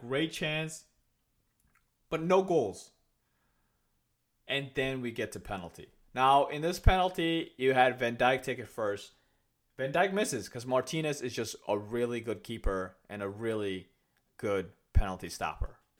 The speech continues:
So he stops the first one, and he stops the second one.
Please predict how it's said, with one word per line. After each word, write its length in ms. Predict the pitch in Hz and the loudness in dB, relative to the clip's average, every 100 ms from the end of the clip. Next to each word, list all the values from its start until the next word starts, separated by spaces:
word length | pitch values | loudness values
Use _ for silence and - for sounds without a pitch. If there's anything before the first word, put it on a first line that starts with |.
| _ _ _ _ | _ _ _ _
So 120 | - | -4
he 80 | 123 | -4
stops 340 | 123 - 156 170 | -2 4 4 4
the 80 | |
first 300 | 156 156 139 | -2 -2 -2
one, 280 | 147 131 127 - _ _ _ | -2 -4 -4 -12 _ _ _
and 140 | 117 | -10
he 80 | 127 | -8
stops 440 | 117 - 120 120 - | -8 0 2 4 0
the 60 | |
second 420 | 117 120 107 107 | -4 -4 -4 -8
one. 200 | 95 90 | -6 -8